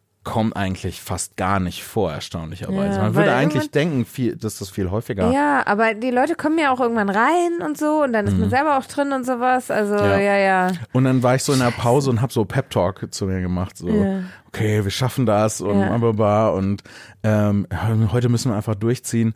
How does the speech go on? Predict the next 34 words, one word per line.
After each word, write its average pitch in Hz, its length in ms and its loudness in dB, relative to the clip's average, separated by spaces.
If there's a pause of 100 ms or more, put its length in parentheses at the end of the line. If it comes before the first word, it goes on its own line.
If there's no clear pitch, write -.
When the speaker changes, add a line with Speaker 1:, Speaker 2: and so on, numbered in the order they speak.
(320)
Speaker 1:
Und, 104 580 0
ähm, 95 460 0 (640)
dann 107 220 0
kam 127 260 0
ich 143 160 -2
nach 123 180 0
der 120 120 0
Pause 127 420 0
raus 120 500 2 (380)
und 117 160 2
es 104 240 -4
war, 110 400 2
als - 260 -6
wäre 95 280 0
nie 110 560 2
was 95 340 -2
gewesen. 90 480 -6 (280)
Speaker 2:
Hä? 202 420 0 (340)
Speaker 1:
Es 190 180 2
Speaker 2:
Wie? - 40 0
Speaker 1:
war 107 160 2
total 110 460 -2
krass. - 340 -4
Nach 101 220 0
der 110 100 -2
Pause 113 640 2 (400)
war 104 220 2
die 95 100 -4
Stimmung 113 720 0
ganz 117 320 0
anders. 87 560 -6 (840)
Also 107 280 -2
es 104 220 -4
war, 107 340 0